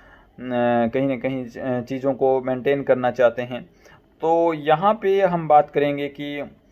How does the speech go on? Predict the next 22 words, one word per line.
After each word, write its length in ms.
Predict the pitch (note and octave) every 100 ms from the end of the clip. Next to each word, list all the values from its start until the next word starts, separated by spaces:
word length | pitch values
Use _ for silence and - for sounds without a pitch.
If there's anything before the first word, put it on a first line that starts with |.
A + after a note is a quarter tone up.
| _ _ _ _ _ _ _ _ _ _ _ _ _
संजू 340 | - E3+ G#3
सैमसंग 580 | G#3 F#3+ F#3 G#3+ G#3+ G3+
को 100 | G#3
ही 140 | G3
नहीं 200 | F#3+ F#3
बल्कि 260 | F#3+ F3 F3+
इससे 200 | F3 F#3
पहले 300 | F3 E3 E3+
कई 280 | E3+ E3+ E3+
और 240 | E3 F3
प्लेयर्स 380 | D#3+ D#3+ D#3 D#3
को 160 | D#3+
भी 120 | C#3 C#3+
लगा 260 | C3 C3
है। 200 | C3+ C3+
एक 140 | C3+ B2+
बार 160 | C3
आपको 260 | C3 B2+ B2+
याद 240 | C3 C3
होगा 260 | B2+ A#2+ B2+
जब 280 | B2 B2 B2
एमएस 240 | B2+ C3+